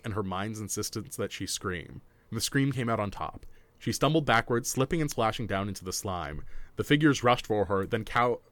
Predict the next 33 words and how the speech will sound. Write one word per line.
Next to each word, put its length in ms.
uh, 300
their 100
cowled 380
eyes 320
intent. 580
Serene 300
kicked 240
and 100
struggled 360
in 100
the 60
slime, 400
still 260
screaming, 560
as 100
she 100
tried 220
to 60
regain 320
her 100
feet, 340
and 160
she 140
almost 380
missed 200
the 100
sound 320
of 140
the 60
footsteps 520
from 220
her 100
right. 360